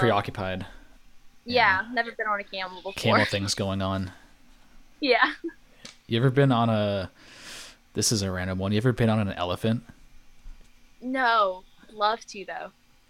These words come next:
Speaker 2: Okay. Yeah, I've, I've been on an elephant before.
Speaker 1: Are you serious?
Speaker 2: Yeah, in Thailand. They got elephant riding things going on there.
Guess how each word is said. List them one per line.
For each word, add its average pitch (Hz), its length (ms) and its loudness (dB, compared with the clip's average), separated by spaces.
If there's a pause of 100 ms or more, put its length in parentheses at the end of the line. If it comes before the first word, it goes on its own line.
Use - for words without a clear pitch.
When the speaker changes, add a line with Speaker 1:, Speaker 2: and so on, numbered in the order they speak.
(340)
Speaker 2:
Okay. 85 400 -6 (160)
Yeah, 95 440 -2
I've, 113 320 -4
I've 120 180 0
been - 100 2
on 104 100 -2
an 87 80 -6
elephant 78 400 -10
before. - 460 -10 (720)
Speaker 1:
Are 311 120 -2
you 320 140 2
serious? 285 720 -2
Speaker 2:
Yeah, 107 280 0
in 95 100 -4
Thailand. 92 680 -4 (460)
They - 80 -12
got 92 160 -8
elephant 90 480 -8 (100)
riding 90 600 -8
things 90 340 -8
going 90 260 -6
on 90 180 -6
there. 90 280 -8